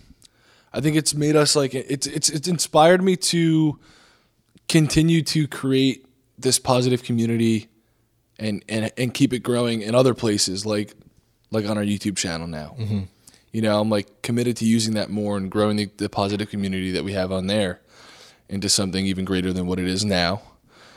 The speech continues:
Speaker 1: Uh, this podcast,
Speaker 2: Mm-hmm.
Speaker 1: same deal. Just, um, right now, the plan is just to,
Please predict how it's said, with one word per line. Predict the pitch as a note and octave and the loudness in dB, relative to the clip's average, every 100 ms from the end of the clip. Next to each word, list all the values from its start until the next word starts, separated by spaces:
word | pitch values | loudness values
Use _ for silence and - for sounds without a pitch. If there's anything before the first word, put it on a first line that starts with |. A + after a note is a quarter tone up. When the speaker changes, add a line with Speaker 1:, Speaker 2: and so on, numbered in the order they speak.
| - - | -20 -6
Speaker 1:
Uh, | F#2 F#2 | 0 0
this | F#2 | -2
podcast, | - A#2+ G#2+ G#2+ A2+ G#2 A#2 - - - _ - | 2 6 6 4 4 4 4 0 -2 -12 _ -12
Speaker 2:
Mm-hmm. | G2+ G2 _ _ _ _ _ _ | -10 -10 _ _ _ _ _ _
Speaker 1:
same | - A#2 A#2 | -2 2 2
deal. | G2 G#2 A2 A2+ A#2 _ | 4 6 6 2 -4 _
Just, | - G#2 - G2 | -6 -2 -2 0
um, | G2+ G2 F2+ - - _ _ _ _ _ _ _ _ _ _ - | -2 -4 -6 -12 -20 _ _ _ _ _ _ _ _ _ _ -6
right | G#2+ F2+ | -6 -4
now, | G2+ G2+ | -4 -4
the | G2+ | -6
plan | - A2+ G2 F#2+ | -6 -4 -4 -6
is | - | -8
just | E2 - - | -6 -6 -6
to, | F2 | -8